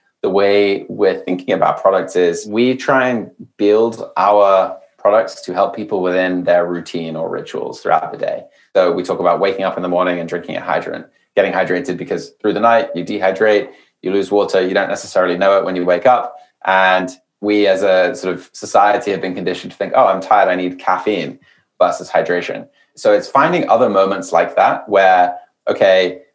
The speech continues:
people feel a certain way and they want to feel a different way. How can we make a product that fits into that daily cycle of, you know, commuting, getting to the office, going through those first few meetings after lunch? And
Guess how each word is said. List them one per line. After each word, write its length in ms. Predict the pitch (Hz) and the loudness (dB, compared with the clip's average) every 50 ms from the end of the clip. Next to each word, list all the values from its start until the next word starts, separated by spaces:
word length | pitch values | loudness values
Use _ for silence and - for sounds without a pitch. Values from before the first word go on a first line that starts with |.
| _ _ _ _ _ | _ _ _ _ _
people 220 | - 120 98 95 90 | -6 -6 -6 -4 0
feel 180 | - 107 101 | 2 2 2
a 60 | 95 | 2
certain 240 | - 104 95 87 95 | 2 2 2 2 2
way 440 | 95 92 92 90 90 90 87 - - - | 4 4 4 6 4 2 2 0 -4 -6
and 100 | 95 92 | -4 -2
they 80 | 92 | 0
want 220 | 90 92 92 90 87 | 0 0 0 -2 -2
to 40 | - | -2
feel 140 | - 95 | -2 0
a 100 | 87 - | 0 0
different 300 | - 107 104 - - 85 | 0 -2 -2 -2 -2 0
way. 400 | 92 95 92 90 90 87 87 - - _ _ _ | 2 4 4 4 4 2 -2 -4 -10 _ _ _
How 120 | - 101 104 | -2 0 0
can 140 | 104 107 104 | 0 -2 -4
we 80 | 104 | -4
make 160 | 98 95 95 | -4 -4 -4
a 40 | - | -6
product 520 | - - - 98 95 92 90 85 - - - - _ _ _ | -6 -2 0 2 4 4 2 2 -2 -8 -14 -18 _ _ _
that 420 | - 95 90 85 - - - - - | 0 0 2 0 0 -4 -8 -8 -4
fits 220 | 107 104 - - | -4 -2 -2 -4
into 180 | 101 92 - 87 | -6 -6 -4 -2
that 300 | 87 87 78 - - - | 0 0 0 0 -2 -2
daily 420 | 95 95 98 95 92 90 90 90 | 0 0 0 -2 -2 0 -2 -2
cycle 640 | 90 - - - 98 98 98 - 95 87 87 87 87 | -4 -4 -2 0 0 0 0 -2 -2 0 0 2 2
of, 260 | 87 87 87 87 - - _ _ _ _ _ - | 2 2 0 -2 -6 -14 _ _ _ _ _ -8
you 80 | - | -4
know, 160 | 85 80 - - - | -4 -4 -4 -4 -6
commuting, 500 | 117 110 110 110 98 - 101 90 87 85 | -4 -2 -2 -2 -2 -2 -2 -2 0 2
getting 220 | 95 95 98 95 | 0 0 0 0
to 80 | - 104 | -4 0
the 120 | 107 107 | 2 4
office, 440 | 104 101 90 - 95 87 80 - - | 4 2 2 2 2 2 2 0 -2
going 220 | - 82 90 92 | -4 -4 -4 -6
through 140 | - - 95 | -6 -4 -4
those 140 | 98 95 95 | -4 -2 0
first 360 | - 104 101 101 - - - - _ _ | 2 2 2 2 0 -4 -10 -18 _ _
few 160 | - 113 107 | -8 -6 -4
meetings 520 | 104 107 107 104 - 92 90 87 82 80 - - | -2 -2 -2 -2 -2 -2 -2 -2 -4 -6 -2 0
after 240 | - 90 92 - 107 | 2 2 2 2 0
lunch? 400 | 104 107 107 101 95 85 - - - _ - | 0 2 2 0 0 -4 -8 -14 -18 _ -4
And 380 | - 104 101 98 98 95 - | -2 0 0 0 -2 -4 -6